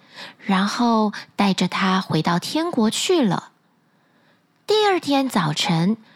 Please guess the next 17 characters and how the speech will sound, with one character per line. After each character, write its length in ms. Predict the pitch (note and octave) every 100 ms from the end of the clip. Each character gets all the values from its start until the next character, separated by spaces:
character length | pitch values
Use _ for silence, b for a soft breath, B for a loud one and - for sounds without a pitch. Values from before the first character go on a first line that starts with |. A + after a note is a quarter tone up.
| B B
人 180 | G3 G3
们 160 | A3+
看 280 | A3 B3+ A#3+
到 240 | A#3+ A3+
这 320 | A3 - A4 G#4
个 100 | C#4+
孩 260 | - B3
子 200 | A#3+ B3+
又 280 | B3+ G4 G#4
不 140 | -
见 340 | A3+ - C4+ A#3+
了， 280 | G3+ F3 - B B B B
便 240 | - G#3+
公 240 | G#3 C4+ D4+
开 280 | - C#4 C#4+
地 100 | B3
说： 440 | - C4+ C4+ C#4+